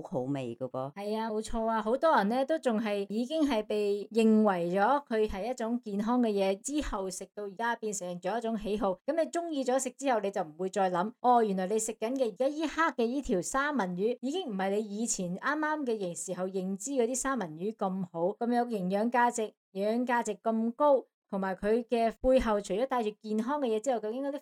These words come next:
Speaker 2: 負面嘅嘢，譬如毒素啊、寄生蟲啊，或者係抗生素啊、殺蟲劑啊，甚至疫苗啊等等，你想象不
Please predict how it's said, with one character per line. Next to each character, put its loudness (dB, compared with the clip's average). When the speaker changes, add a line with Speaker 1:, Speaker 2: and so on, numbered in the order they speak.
Speaker 2:
負 -6
面 -2
嘅 2
嘢， 0
譬 -6
如 -6
毒 -2
素 -2
啊、 2
寄 -4
生 -6
蟲 -10
啊， -6
或 -6
者 -4
係 -4
抗 0
生 -6
素 -4
啊、 -2
殺 -2
蟲 -8
劑 4
啊， 2
甚 -8
至 -2
疫 -4
苗 -4
啊 -2
等 -4
等， 0
你 0
想 -2
象 2
不 -2